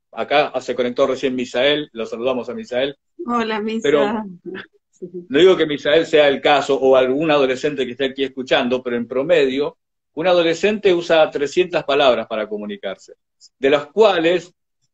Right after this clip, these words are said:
Speaker 1: prácticamente el cuarenta por ciento son groserías, ¿sí? Son palabras groseras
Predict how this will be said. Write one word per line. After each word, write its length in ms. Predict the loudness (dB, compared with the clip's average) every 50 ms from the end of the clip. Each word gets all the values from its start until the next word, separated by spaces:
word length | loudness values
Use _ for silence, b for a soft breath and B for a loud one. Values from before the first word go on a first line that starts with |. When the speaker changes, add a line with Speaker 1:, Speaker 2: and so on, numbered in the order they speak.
| _ _
Speaker 1:
prácticamente 1000 | 0 0 0 0 -4 0 2 2 2 2 0 -2 -2 0 2 2 2 2 0 -2
el 140 | -6 -4
cuarenta 480 | 0 0 2 2 2 0 2 0 -2 0
por 160 | 0 -4 -4
ciento 400 | -2 -4 -4 -4 -4 -4 -4 -4
son 280 | -2 0 0 0 0 0
groserías, 760 | -4 -4 -4 -4 -2 -2 0 0 0 -2 -2 -4 -8 _ _ _ _ _ _ _ _ _ _ _ _ _ _ _ _ _ _ _ _ _ _ _ _ _ _ _ _
¿sí? 200 | _ -8 -8 -8
Son 220 | -4 -4 -4 -2 0
palabras 420 | 0 0 2 4 2 2 0 -2
groseras 600 | -4 -4 -6 -2 2 4 4 4 2 0 -6 -10